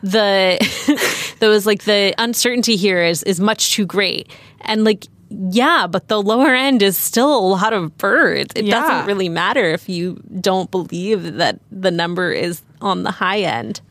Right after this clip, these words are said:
Speaker 2: Birds are wonderful.
Speaker 1: Well,
Speaker 2: and they deserve to exist as much as Tibbles.
Speaker 1: Yeah. Well, and in New Zealand,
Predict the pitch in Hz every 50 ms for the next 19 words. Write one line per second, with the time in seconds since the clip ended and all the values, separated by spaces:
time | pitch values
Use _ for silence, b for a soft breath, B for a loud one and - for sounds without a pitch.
0 | - - - 240 269 269 - 339 349 320 254 226 214 233 262 294 294 - - 175
1 | 160 151 - 180 202 214 B B B B B B B B B - 240 247 247 220
2 | 220 220 226 - 226 233 226 269 247 262 247 233 - - 262 247 233 233 233 233
3 | - 240 226 - 208 196 208 - 240 226 - - - 220 226 247 214 180 175 190
4 | 214 - - - - - - - - 208 202 202 190 190 185 180 190 208 - _
5 | _ _ - - _ - 226 233 233 226 - - 254 247 247 240 233 202 - -
6 | - 202 214 214 220 226 226 226 - - - 202 202 202 180 185 214 254 277 254
7 | 247 247 254 254